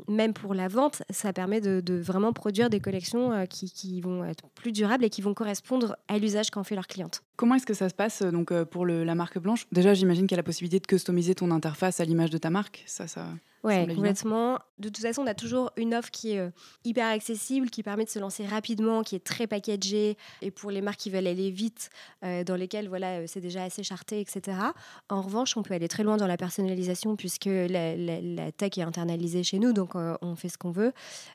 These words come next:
Speaker 1: Euh, l'idée, c'est que nous, on vienne vraiment les guider sur, euh, les zones de réassurance du parcours client, tous les services, euh, essentiels qu'il doit y avoir sur leur site de location en front. Et puis derrière, s'ils veulent avoir un front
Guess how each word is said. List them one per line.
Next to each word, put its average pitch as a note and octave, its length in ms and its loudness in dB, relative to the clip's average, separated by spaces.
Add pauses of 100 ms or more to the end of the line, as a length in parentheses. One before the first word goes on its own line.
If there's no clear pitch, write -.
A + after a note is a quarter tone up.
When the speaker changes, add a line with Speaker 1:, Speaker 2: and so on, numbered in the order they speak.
(100)
Speaker 1:
Euh, F3 300 0
l'idée, G3+ 260 0
c'est G#3+ 160 0
que - 120 -2
nous, G#3+ 260 4
on A3 180 4
vienne G3 380 2 (160)
vraiment G#3+ 360 2
les G#3 200 2
guider A3 400 2
sur, G#3+ 320 -6
euh, F3 180 -2 (400)
les G3+ 120 -4
zones A3+ 200 4
de G#3 100 0
réassurance G3+ 540 0
du F#3+ 80 -2
parcours F3+ 320 -10
client, A3 560 -6 (400)
tous C4 220 0
les A3 140 2
services, A3 560 2
euh, F3+ 640 0 (100)
essentiels A3 560 -2
qu'il F#3+ 120 -6
doit F#3+ 100 -2
y F#3 40 0
avoir F3+ 220 -2
sur - 140 -8
leur E3+ 160 -8
site F3+ 180 -10
de F3 60 -4
location E3+ 420 -4
en E3+ 60 -4
front. A#3 260 -6 (960)
Et G#3 80 0
puis - 140 -6
derrière, G#3 380 0
s'ils A#3 340 -4
veulent G#3 220 0
avoir F3 220 0
un E3+ 60 -2
front A3 260 -6